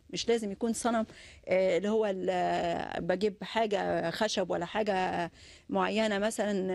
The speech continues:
آه، وبعبدها، لا، مش هو ده، مش صنم في الأيام ديت. إحنا ممكن يكون في حياتنا أصنام تاني. آه، في حد قال: "اللي بتحبه أكتر بتقعد معاه أكتر وبتعبده". فأنا إذا بحب الرب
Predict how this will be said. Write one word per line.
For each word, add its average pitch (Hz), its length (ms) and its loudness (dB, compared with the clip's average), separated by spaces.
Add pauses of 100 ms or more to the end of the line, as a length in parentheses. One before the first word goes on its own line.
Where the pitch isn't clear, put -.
آه، 175 80 0
وبعبدها، 190 640 0
لا، 247 240 0
مش 190 220 -4
هو 240 120 4
ده، 214 140 0
مش 208 120 -2
صنم 208 340 -2
في 190 120 -2
الأيام 190 360 0
ديت. 180 240 0
إحنا 202 200 -6
ممكن 226 300 2
يكون 247 280 0 (360)
في 220 120 0
حياتنا 226 560 2
أصنام 226 320 -2
تاني. 196 340 0 (180)
آه، - 140 -4
في - 220 0
حد 226 300 -2
قال: 220 240 2 (360)
"اللي 196 180 2
بتحبه 226 560 -2
أكتر 220 360 -2
بتقعد 214 380 -2
معاه 208 300 0
أكتر 175 320 -4
وبتعبده". 180 560 0 (500)
فأنا 247 380 2
إذا 202 180 0
بحب 220 420 -2
الرب 240 280 0